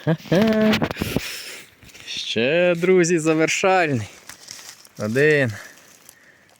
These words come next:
Також боровичок. Ну, такий вже, але... Але ж боровичок. Йшла вниз, а я тут ходив, дивився,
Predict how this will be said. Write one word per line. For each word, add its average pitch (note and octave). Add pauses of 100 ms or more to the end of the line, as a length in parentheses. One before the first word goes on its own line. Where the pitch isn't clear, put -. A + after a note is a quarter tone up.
(120)
Також B2
боровичок. G#2 (1160)
Ну, F#3
такий A2
вже, E3+
але... B2 (1200)
Але F#2
ж F2+
боровичок. F#2+ (3250)
Йшла G2+
вниз, G#2
а D#2+
я G#2
тут A#2
ходив, F#2+
дивився, F2